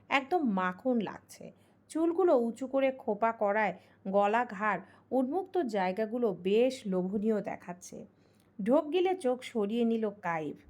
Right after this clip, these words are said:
"এই মেয়ে আমাকে নির্লজ্জ বানিয়ে ছাড়বে মনে মনে।" কাইফ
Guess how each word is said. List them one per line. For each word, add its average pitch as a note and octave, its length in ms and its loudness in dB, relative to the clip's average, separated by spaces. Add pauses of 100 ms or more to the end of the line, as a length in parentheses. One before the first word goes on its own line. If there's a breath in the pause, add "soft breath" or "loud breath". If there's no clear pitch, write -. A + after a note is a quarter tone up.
(200)
"এই A3+ 220 0
মেয়ে G#3+ 200 2
আমাকে G#3 420 0
নির্লজ্জ G3 580 0
বানিয়ে G3 420 -2
ছাড়বে F3+ 580 -6 (360 soft breath)
মনে G#3+ 240 2
মনে।" F#3 340 -2 (600 soft breath)
কাইফ D4+ 300 2